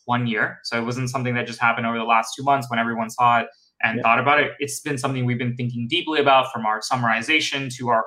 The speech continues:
Speaker 1: entire tech stack as a whole, had conversations with the Open A I team. So our investors, Coastal Ventures,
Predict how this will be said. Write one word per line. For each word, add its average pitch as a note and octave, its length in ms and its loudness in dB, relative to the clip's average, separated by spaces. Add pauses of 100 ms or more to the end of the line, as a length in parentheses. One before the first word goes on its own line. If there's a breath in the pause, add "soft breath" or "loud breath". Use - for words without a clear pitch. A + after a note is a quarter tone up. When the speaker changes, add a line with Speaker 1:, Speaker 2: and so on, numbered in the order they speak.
Speaker 1:
entire F3+ 380 2
tech C#3 240 0
stack A#2+ 320 2
as A2+ 80 -6
a A#2+ 60 -6
whole, C3 420 2 (280 soft breath)
had C3 180 2
conversations B2+ 640 0
with A#2+ 80 -6
the - 80 -6
Open A#2+ 220 -4
A B2+ 100 2
I C#3+ 140 6
team. B2+ 400 -4 (240)
So A#2 480 0 (160)
our C#3 120 8
investors, B2+ 600 2
Coastal B2+ 320 -2
Ventures, F3+ 640 2